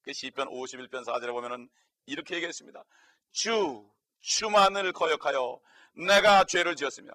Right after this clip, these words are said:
사람에게 내가 의롭다 이거죠. 그러나 "주만을 거역하여 내가 죄를 지었으며 주의 목전에 이 악한 행실을 행하였으니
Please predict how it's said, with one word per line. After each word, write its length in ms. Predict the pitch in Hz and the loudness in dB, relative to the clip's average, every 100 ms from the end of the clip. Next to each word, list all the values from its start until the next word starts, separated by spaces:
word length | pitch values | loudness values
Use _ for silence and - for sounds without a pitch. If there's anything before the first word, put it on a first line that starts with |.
| - | -20
사람에게 460 | - 160 190 196 202 | -4 0 0 0 -4
내가 200 | 190 196 | -4 -4
의롭다 280 | 165 170 | -4 -2
이거죠. 180 | 147 123 | -2 -4
그러나 220 | 139 151 - - - - | -8 -8 -8 -12 -20 -8
"주만을 560 | - 185 196 214 226 | -4 6 6 8 6
거역하여 520 | 190 185 170 170 165 | 6 4 4 4 4
내가 200 | 151 143 | 6 2
죄를 260 | 135 143 131 | 2 -2 -2
지었으며 420 | 123 117 117 113 - - - | -4 -8 -6 -6 -6 -16 -16
주의 460 | - - 180 202 214 | -6 0 6 6 6
목전에 480 | 190 - 190 185 180 | 2 -2 0 2 0
이 180 | 175 143 | 0 -2
악한 280 | 151 156 147 | 0 -2 -4
행실을 300 | 135 131 127 | -8 -8 -6
행하였으니 480 | 117 110 85 87 | -6 -8 -12 -20